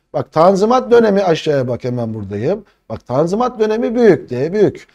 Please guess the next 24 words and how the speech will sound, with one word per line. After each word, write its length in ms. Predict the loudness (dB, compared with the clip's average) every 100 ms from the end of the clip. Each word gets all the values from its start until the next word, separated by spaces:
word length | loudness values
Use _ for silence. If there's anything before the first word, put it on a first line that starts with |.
| _ _
Ama 280 | -8 -4 -4
Tanzimat 680 | -6 -6 -4 -2 0 0 0
edebiyatı 640 | 2 4 6 6 6 2
dediğimde 760 | -2 0 -2 -2 -2 0 0 -2 _ _ _ -6
edebiyatların 760 | -4 -2 -2 -4 -6 -10 -10 0
E'si 340 | 2 2 -4
küçük 320 | -16 -14 -4
olduğu 280 | 2 2 2
için 420 | -2 0 -2 -2 -8 _ _ _ 0
E'yi 300 | 0 0 -4
küçük 360 | -10 -10 -6
yazmam 560 | -4 -4 -4 -4 -4 -8 _ _ _
gerekiyor. 440 | -2 -2 -4 _ _ _ _ 0
Yani 400 | 4 4 4 -2 _ _ -2
dönemler 600 | 2 4 4 0 -4 -4
büyük, 360 | 0 0 -2 -16 _
edebiyatlar 640 | -2 2 0 -2 -8 -14 -20 -8
küçük. 500 | -8 0 -2 -2 -10
Hemen 240 | -4 -2
iki 260 | -2 -4 0
bilgi 280 | 0 0 4
daha 200 | 4 4
söyleyeyim. 440 | -2 0 0 -2 -10 _ -8
Burada 500 | -4 -2 4 4 4